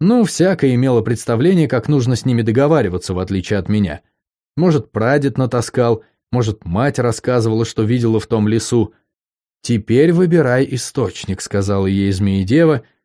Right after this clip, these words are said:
договорив и капнув кровью на камень. Ей утруждаться не нужно было, чтобы прокусить себе палец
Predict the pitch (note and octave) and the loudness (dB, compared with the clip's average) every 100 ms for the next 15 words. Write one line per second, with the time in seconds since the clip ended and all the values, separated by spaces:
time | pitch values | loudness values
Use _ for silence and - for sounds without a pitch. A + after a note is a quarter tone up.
0 | - A#2+ D#3 D#3+ D#3+ G3 - D3 B2 D3+ | -4 0 2 2 2 2 0 -4 -2 -2
1 | C#3+ C3+ A2+ - A#2 C#3 B2 B2 A#2+ G#2+ | 0 -2 -2 -2 0 0 0 0 0 -2
2 | A2+ F2 - - _ _ _ _ _ - | -4 -6 -10 -18 _ _ _ _ _ -2
3 | D#3+ G3 E3+ D#3 D#3+ D3 A#2+ F#2+ - G#2 | 4 6 6 4 2 2 0 -2 0 0
4 | G2 F#2+ F2+ G2 G2 F#2+ A2+ G#2 F#2+ G#2 | 0 0 -2 -2 -2 -2 -2 0 -2 -4
5 | A2 - G#2 - G2 F2+ C3+ D3 C3+ | -4 -4 -6 -4 -4 -2 0 0 -2